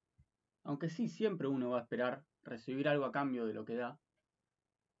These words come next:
Lo, lo lindo del amor es poderse encontrarse pleno y feliz en lo que uno está dando. Porque también así no te sentís, eh,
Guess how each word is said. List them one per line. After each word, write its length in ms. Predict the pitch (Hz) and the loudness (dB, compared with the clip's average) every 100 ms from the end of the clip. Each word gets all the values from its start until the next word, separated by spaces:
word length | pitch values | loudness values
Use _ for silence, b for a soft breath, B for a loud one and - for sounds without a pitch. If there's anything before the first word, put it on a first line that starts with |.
| _ _ _ _ _ _ _ _ _ | _ _ _ _ _ _ _ _ _
Lo, 300 | 139 123 127 | 0 2 0
lo 160 | 135 127 | 0 2
lindo 340 | 165 196 196 | 2 2 2
del 120 | 151 | 2
amor 240 | 135 160 165 | 4 2 2
es 80 | |
poderse 420 | 165 127 147 147 151 | 0 0 0 0 -4
encontrarse 640 | 117 120 113 139 147 135 | -2 -4 -2 -2 -2 -6
pleno 380 | 113 135 156 156 | -2 0 2 2
y 100 | 117 | 0
feliz 480 | 113 117 151 170 - | -2 0 0 -2 -10
en 100 | - | -6
lo 120 | 120 113 | -4 -4
que 60 | |
uno 120 | 131 | -4
está 200 | 127 - | -6 -4
dando. 340 | 113 120 107 107 _ _ _ _ _ _ _ - - _ _ _ _ - | -2 0 -2 -6 _ _ _ _ _ _ _ -16 -16 _ _ _ _ -10
Porque 420 | 123 139 139 - _ | -4 -2 -2 -4 _
también 380 | - 131 151 165 | -4 4 6 6
así 480 | 147 - 170 170 175 165 | 4 0 4 4 0 -6
no 120 | 147 | -6
te 100 | - | -6
sentís, 520 | - 120 151 151 - _ _ _ | -8 -2 -2 -2 -10 _ _ _
eh, 500 | 123 110 110 110 - | -10 -8 -8 -14 -18